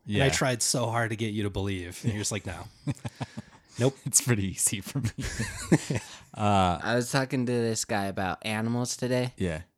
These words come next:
Speaker 3: And he asked me what the difference between a puma, panther, and a jaguar is.
Speaker 2: Yeah.
Speaker 3: And <laughs> I was like, "Well, first, pumas are, like, cougars and mountain lions."
Speaker 2: Yeah.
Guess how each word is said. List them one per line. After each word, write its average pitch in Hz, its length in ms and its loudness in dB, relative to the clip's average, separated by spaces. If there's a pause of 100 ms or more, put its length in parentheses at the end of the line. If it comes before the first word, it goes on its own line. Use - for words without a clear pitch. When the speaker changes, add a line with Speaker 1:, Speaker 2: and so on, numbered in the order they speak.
(240)
Speaker 3:
And 98 420 0 (140)
he 107 500 -2
asked 104 300 -2
me 107 160 2
what 101 240 0
the 104 100 -2
difference 95 480 -2
between 104 420 -2
a 85 80 0
puma, 123 680 4 (320)
panther, 107 560 2
and 90 260 2
a 85 60 -2
jaguar 98 600 -2
is. 127 320 0
Speaker 2:
Yeah. 82 260 -2 (800)
Speaker 3:
And 101 380 0
<laughs> - 0 -
I 90 60 -2 (120)
was 98 160 0
like, 90 300 -2 (540)
"Well, 104 320 2 (200)
first, - 440 4
pumas 185 400 6
are, 98 100 0
like, 92 220 -2
cougars 110 580 4
and 95 140 2
mountain 104 320 2
lions." 90 480 -2
Speaker 2:
Yeah. 80 200 0